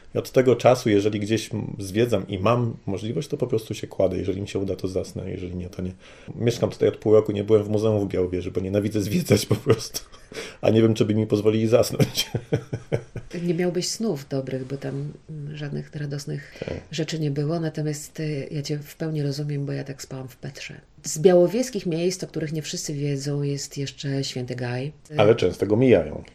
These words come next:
Speaker 2: Mijają go często, bo on jest naprzeciwko muzeum, skoro mówimy o muzeum. To
Speaker 1: Mhm.
Speaker 2: są te drzewa, one może nie są bardzo stare, ale one są w specyficznej sekwencji.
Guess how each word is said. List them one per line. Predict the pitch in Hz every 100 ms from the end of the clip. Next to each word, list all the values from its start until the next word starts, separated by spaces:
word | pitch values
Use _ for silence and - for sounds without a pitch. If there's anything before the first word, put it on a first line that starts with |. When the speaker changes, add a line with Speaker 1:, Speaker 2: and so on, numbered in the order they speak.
| -
Speaker 2:
Mijają | 294 330 - 240
go | 190
często, | - 131 - 208
bo |
on | 277
jest | 277
naprzeciwko | 285 285 277 - 285
muzeum, | 294 247 160
skoro | - 147
mówimy | 135 123 123 123
o | 123
muzeum. | 120 120 113 101
To |
Speaker 1:
Mhm. | 90 85
Speaker 2:
są | 196 202
te | 208
drzewa, | 185 208 214
one | 170 180
może | 180 185
nie | 196
są | 220 208
bardzo | 170 147
stare, | 143 139 131 -
ale | 156
one | 165 175 185 180
są | 175 175
w | -
specyficznej | - 175 - 202 - 196
sekwencji. | - - 170 147 139 -